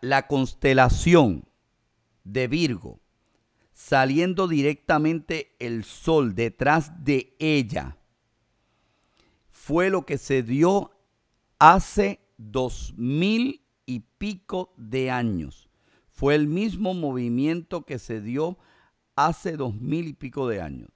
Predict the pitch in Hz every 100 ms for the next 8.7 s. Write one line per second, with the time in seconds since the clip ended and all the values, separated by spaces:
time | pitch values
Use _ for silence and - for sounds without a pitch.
0 | _ 117 131 170 202 185 180 180 156 117
1 | 104 107 147 _ _ _ _ _ _ _
2 | 104 104 156 170 160 - 156 147 165 160
3 | - 131 117 127 143 143 139 123 - 120
4 | - 120 123 143 147 - 139 _ - 120
5 | - _ - 120 113 156 180 131 107 -
6 | 107 117 _ _ _ _ _ _ 127 113
7 | 107 113 107 107 98 - 131 135 131 131
8 | 123 110 101 117 104 78 60